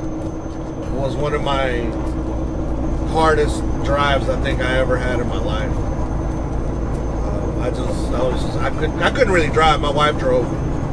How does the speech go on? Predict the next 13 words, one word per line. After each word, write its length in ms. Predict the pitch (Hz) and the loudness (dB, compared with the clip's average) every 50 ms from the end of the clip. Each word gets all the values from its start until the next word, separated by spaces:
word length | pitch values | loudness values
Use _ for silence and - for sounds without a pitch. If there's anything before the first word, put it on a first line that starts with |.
| - - | -2 -2
I 140 | - 131 147 | -2 0 0
was 80 | 151 147 | 0 0
just 160 | - 147 - - | -2 -2 0 2
bawling. 420 | 139 139 143 147 147 151 147 - 104 - 135 - - | 4 4 6 4 4 4 4 2 0 0 -2 -2 0
I 160 | - 135 135 139 | 0 2 2 2
was 140 | 135 139 | 0 0
just 500 | - - - - - - - 139 139 131 | 0 -2 -2 -2 0 0 0 0 0 0
out 140 | 135 135 135 | 2 2 2
of 80 | 135 131 | 2 0
control. 520 | - - - 143 147 143 143 139 139 135 - - - - - - - 147 - - 151 151 - - - - - - 151 151 - - - - - - - - - 156 160 - - - - - | 0 0 0 2 2 4 4 4 2 0 0 -2 -2 0 0 0 0 0 -2 -2 0 -2 -2 -2 -2 -2 -2 -2 0 0 0 0 0 0 0 0 0 -2 -2 -2 -2 -2 -2 -2 0 2
Couldn't 200 | 175 180 160 151 | 2 2 2 2
believe 300 | 147 147 160 165 160 156 | 2 2 4 4 4 4
it. 120 | 160 156 | 4 2